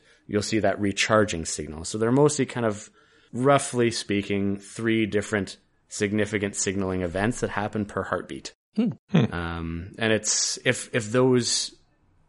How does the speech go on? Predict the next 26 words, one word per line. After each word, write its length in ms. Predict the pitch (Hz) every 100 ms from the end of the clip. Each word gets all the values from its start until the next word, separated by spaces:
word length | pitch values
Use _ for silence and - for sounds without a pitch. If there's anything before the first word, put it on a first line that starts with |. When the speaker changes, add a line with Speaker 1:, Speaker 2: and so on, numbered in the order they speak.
| -
Speaker 1:
because 300 | 110 127 107
generally 340 | 104 143 127
speaking, 460 | 110 - 151 117 107
there's 200 | 104 101
a 40 |
normal, 600 | 95 101 113 135 160 190 - - - _
uh, 500 | - 98 98 98 98 - -
anything 360 | 117 117 120
that 100 | 113
differentiates 600 | 113 110 131 135 143 143
from 200 | - 147
that 240 | 147 151 117
is 80 |
a 40 | 113
little 200 | 113 113
bit 160 | 110
abnormal. 640 | 110 120 131 139 170 175 - _ _ -
Maybe 260 | 107 117 123
it's 120 | 127
not 200 | 123 123
significant, 640 | 120 113 123 151 160 147
but 100 | 110
maybe 300 | 110 107 101
it 60 | 127
is. 400 | 135 104 - - _ _ -
If 520 | 113 - - - -